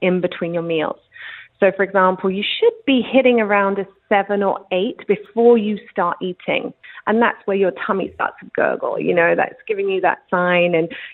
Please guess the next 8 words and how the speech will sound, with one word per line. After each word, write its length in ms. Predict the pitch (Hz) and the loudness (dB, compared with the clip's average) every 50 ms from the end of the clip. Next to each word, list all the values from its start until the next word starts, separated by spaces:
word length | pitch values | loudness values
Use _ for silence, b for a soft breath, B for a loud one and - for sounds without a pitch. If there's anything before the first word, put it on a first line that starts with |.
| B | B
you 80 | - 214 | -2 2
know, 160 | 202 185 180 | 2 4 4
not 340 | 190 202 214 233 220 - - | 4 4 4 4 2 0 -2
to 60 | - | -4
the 80 | 226 233 | -4 -4
point 260 | 233 - 233 208 - | -2 0 -2 -2 0
where 340 | 196 190 185 180 175 170 - - - | -2 -2 -2 -2 -2 -4 -6 -6 -6
maybe 680 | 185 185 180 190 180 185 185 180 175 - - - - | -4 -2 0 0 0 0 0 0 -2 -2 -6 -10 -14